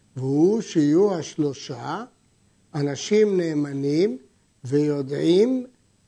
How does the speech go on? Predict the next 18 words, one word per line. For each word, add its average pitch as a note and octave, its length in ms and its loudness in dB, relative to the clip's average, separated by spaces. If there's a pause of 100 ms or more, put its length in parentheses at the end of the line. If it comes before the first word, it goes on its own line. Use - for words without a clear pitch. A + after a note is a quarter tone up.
(600)
בשומת E3+ 680 0
הקרקע, E3 540 -6 (500)
ואחריות C#3 720 0
המכר G#3 600 0
על F3+ 60 -2
נכסי F3+ 480 0
יתומים. C3+ 460 -4 (640)
הגמרא E3 380 0
אומרת F#3+ 600 0
שאלמנה E3 640 -2
שמוכרת E3 840 0 (800)
לכתובתה, D3+ 920 0 (520)
היא C3+ 140 2
אינו F3+ 240 2
צריכה F#3 540 0
בית D#3+ 220 -6
דין D#3 180 2
מומחים, D3 640 2